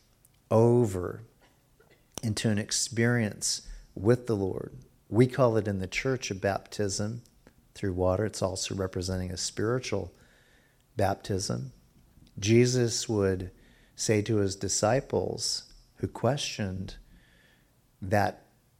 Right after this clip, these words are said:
particular idea, "Can you?" And they said, "We can." One day you will.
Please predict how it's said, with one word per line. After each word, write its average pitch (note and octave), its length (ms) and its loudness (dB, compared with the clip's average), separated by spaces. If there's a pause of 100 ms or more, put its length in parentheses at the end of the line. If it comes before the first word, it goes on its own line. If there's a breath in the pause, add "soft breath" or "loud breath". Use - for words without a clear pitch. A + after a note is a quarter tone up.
particular A2+ 680 2
idea, A2+ 520 2
"Can G#2 420 -2
you?" G#2+ 520 0
And F#2+ 100 -10
they F2 100 -10
said, G2 240 -6
"We G#2 120 -4
can." A2+ 460 -8 (580 soft breath)
One G#2+ 260 0
day G2+ 140 2
you F2 220 -4
will. G#2+ 520 -4